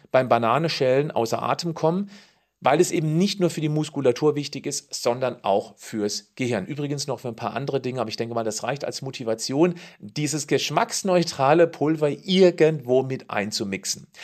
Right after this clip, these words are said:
Letztes Produkt heute auf der Liste, das ist noch nicht so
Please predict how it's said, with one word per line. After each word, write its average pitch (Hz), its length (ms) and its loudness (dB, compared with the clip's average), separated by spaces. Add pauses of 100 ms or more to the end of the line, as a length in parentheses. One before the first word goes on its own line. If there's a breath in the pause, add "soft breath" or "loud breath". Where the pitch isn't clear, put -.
(240 loud breath)
Letztes 214 400 2
Produkt 190 340 4
heute 175 280 8
auf 165 100 2
der 160 100 6
Liste, 160 500 4 (280 loud breath)
das 131 160 -2
ist 165 200 0
noch 143 360 4
nicht 180 340 0
so 214 540 6